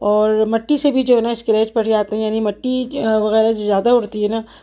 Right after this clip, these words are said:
उससे भी फर्नीचर ऐसा लगता है जैसे पुराना हो गया। तो ये बड़े काम की चीज़ है। अगर आपको ये मंगानी है तो इसका मैं लिंक जो है मैं अपने डिस्क्रिप्शन बॉक्स में दे दूँगी। टेन शबाना आप लिख के मंगाएंगे तो आपको टेन परसेंट डिस्काउंट भी मिल जाएगा।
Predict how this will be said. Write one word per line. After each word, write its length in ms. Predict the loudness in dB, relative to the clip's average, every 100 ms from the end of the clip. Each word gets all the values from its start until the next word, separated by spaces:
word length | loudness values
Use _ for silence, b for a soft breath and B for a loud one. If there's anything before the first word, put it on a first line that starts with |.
| B
उससे 200 | -2 0
भी 100 | 0
फर्नीचर 340 | 0 -2 0 2
ऐसा 320 | 2 0 0
लगता 280 | -2 -2 -2
है 100 | -2
जैसे 200 | -2 -4
पुराना 400 | -2 -2 0 -2
हो 120 | -2
गया। 220 | -4 -6 -8 B B B B B B B B _
तो 120 | 4 4
ये 100 | 6
बड़े 180 | 4
काम 280 | 4 2 0
की 100 | -4
चीज़ 280 | -4 -2 2
है। 180 | 4 4
अगर 200 | 2 0
आपको 240 | 0 -2
ये 60 | -2
मंगानी 480 | -2 -2 0 0 -2
है 80 |
तो 160 | -2 0
इसका 240 | 0 -2
मैं 380 | -2 0 0 0
लिंक 280 | 0 0 0
जो 100 | 0
है 60 | 0
मैं 100 | -2
अपने 200 | -2 -4
डिस्क्रिप्शन 500 | -4 -2 -2 -2 -2
बॉक्स 220 | -2 0
में 140 | 0
दे 0 |
दूँगी। 240 | 0 -2 -2
टेन 240 | -2 -2
शबाना 380 | -2 0 0 -2
आप 140 | -2
लिख 100 | -4
के 100 | -2
मंगाएंगे 400 | -2 -2 -2 -2
तो 80 | -2
आपको 200 | -4 -4
टेन 220 | -2 -2
परसेंट 340 | -2 -6 -4 -6
डिस्काउंट 340 | -4 -2 -2
भी 60 | 0
मिल 160 | 0
जाएगा। 340 | 0 0 -2